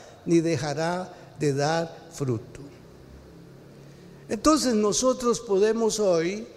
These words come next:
o seguir confiando y esperando en promesas humanas, o las vemos como cumplidos y que hay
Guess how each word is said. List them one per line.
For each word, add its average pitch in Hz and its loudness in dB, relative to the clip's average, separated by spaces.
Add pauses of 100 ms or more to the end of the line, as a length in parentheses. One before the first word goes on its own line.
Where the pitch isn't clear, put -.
(360)
o 170 2
seguir 220 2
confiando 220 2
y 196 2
esperando 202 0
en 180 0
promesas 175 0
humanas, 170 0 (2250)
o 170 6
las 214 0
vemos 320 2
como 190 0
cumplidos 226 -2 (1160)
y 220 2
que 214 2
hay 240 2